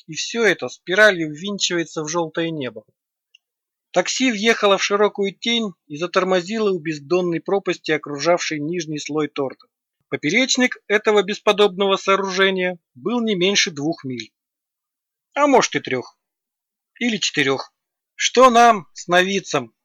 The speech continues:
миля другая? Красвелл встрепенулся и поспешно выскочил из машины. Меня что-то вслед за ним не тянуло.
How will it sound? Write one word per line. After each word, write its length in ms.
миля 360
другая? 600
Красвелл 600
встрепенулся 760
и 80
поспешно 440
выскочил 460
из 80
машины. 480
Меня 460
что-то 440
вслед 360
за 140
ним 260
не 160
тянуло. 520